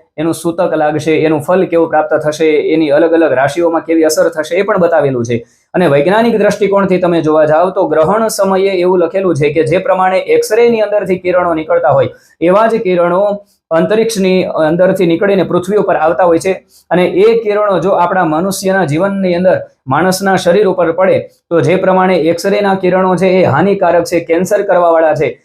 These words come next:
એવી જ રીતના આ ગ્રહણના કિરણો પણ માણસના જીવનની અંદર એમ કહેવાય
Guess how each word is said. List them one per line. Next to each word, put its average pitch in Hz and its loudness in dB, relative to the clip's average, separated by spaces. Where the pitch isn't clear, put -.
એવી 170 0
જ 185 0
રીતના 185 0
આ 180 2
ગ્રહણના 185 0
કિરણો 180 -2
પણ 185 -2
માણસના 175 -2
જીવનની 170 -2
અંદર 165 0
એમ 160 0
કહેવાય 180 2